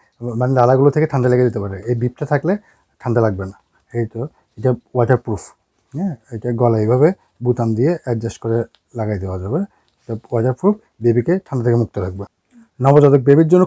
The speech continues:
খুব প্রয়োজনীয়, মানে একেবারে খুব মাস্ট দরকার এই জিনিসটা, কারণ এই, এখানের মধ্যে একটা গোল, আহ, জায়গা আছে,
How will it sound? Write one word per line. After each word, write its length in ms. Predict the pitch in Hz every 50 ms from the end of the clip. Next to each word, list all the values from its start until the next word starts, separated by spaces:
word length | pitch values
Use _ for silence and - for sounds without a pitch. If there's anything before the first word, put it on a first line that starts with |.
| - -
খুব 220 | - 214 208 - _ _ _ _ _ _
প্রয়োজনীয়, 440 | - 202 170 156 143 143 135 131 120
মানে 180 | 117 123 143 156
একেবারে 460 | 147 139 - 143 139 135 139 139 135 127 _ _
খুব 180 | - 190 180 _ -
মাস্ট 280 | 143 143 156 160 - - _ _ _ - 135
দরকার 320 | 131 131 123 123 175 185 180 - -
এই 220 | 143 127 127 117 - _ _ _ _
জিনিসটা, 320 | 127 135 143 139 - - 175
কারণ 240 | - 151 139 135 131 -
এই, 100 | 139 123 123 -
এখানের 180 | 151 131 147 160
মধ্যে 160 | 165 160 170
একটা 140 | 151 - 175
গোল, 240 | 156 139 139 131 117 - _ _ _ _ _
আহ, 240 | 120 117 117 110 117
জায়গা 300 | 117 117 127 120 127 123
আছে, 180 | 123 120 -